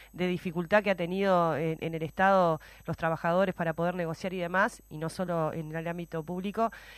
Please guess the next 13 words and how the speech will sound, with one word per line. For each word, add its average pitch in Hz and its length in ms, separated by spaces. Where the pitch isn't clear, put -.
este, 175 400
en 180 60
relación 180 360
a 247 120
ese 233 180
vínculo, 185 500
¿no? 208 220
Patrón, 196 800
este, 170 380
trabajador, 175 640
es 247 80
como 208 220
bastante 190 720